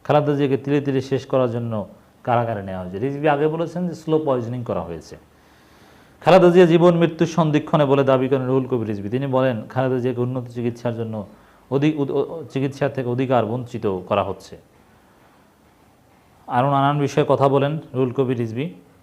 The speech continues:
সত্যের প্রতিদ্বন্দ্বী হলে পুলিশের গায়ে লাগে। চাকরির নামে দোসর হয়ে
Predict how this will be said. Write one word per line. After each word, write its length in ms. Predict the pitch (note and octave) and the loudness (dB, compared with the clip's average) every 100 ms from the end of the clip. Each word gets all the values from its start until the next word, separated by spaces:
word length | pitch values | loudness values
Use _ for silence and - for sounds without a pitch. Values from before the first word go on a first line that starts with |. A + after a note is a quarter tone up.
| _ _ _ - | _ _ _ -6
সত্যের 360 | - D#3 - D3 | 0 0 2 2
প্রতিদ্বন্দ্বী 500 | D3 C#3 D3+ D3+ C#3+ | 2 0 0 0 0
হলে 120 | D3 | -2
পুলিশের 380 | C3+ C#3 C3+ B2+ | -2 -4 -2 -2
গায়ে 240 | A#2+ G#2+ | 0 0
লাগে। 220 | F#2+ F2+ | -2 -4
চাকরির 380 | F2 C#3 C3+ D3 | 2 2 2 -4
নামে 340 | C#3+ C#3+ C#3 C3 - - _ _ _ _ _ _ - | -2 -2 -2 -6 -12 -20 _ _ _ _ _ _ 0
দোসর 340 | C#3 C3+ D#3+ | 2 6 4
হয়ে 360 | A#2+ C3+ B2+ | 4 2 2